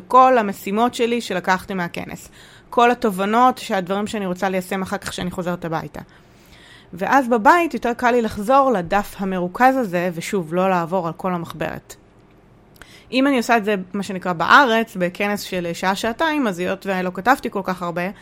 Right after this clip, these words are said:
אז מספיק לי ההערות צד האל-, האלה, תרתי משמע,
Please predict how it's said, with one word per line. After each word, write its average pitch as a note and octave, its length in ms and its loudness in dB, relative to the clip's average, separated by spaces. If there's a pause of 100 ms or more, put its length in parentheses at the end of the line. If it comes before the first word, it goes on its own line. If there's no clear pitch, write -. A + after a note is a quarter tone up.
(420)
אז F3+ 180 -6
מספיק G#3 380 -6
לי A#3 120 2
ההערות F3 1600 -4
צד G#3+ 320 4
האל-, F3 360 0
האלה, E3+ 380 -2
תרתי F3 300 -6
משמע, C4 400 -4